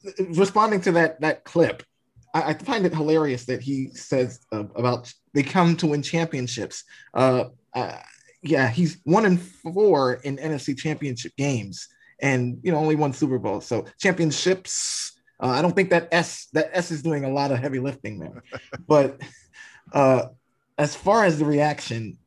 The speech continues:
it was unbelievable. Uh, all you have to do is go, go through Twitter, seeing all these reactions from these, from, from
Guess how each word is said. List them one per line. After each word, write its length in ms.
it 180
was 140
unbelievable. 840
Uh, 260
all 120
you 100
have 100
to 80
do 160
is 100
go, 440
go 100
through 200
Twitter, 440
seeing 560
all 200
these 180
reactions 480
from 260
these, 340
from, 240
from 340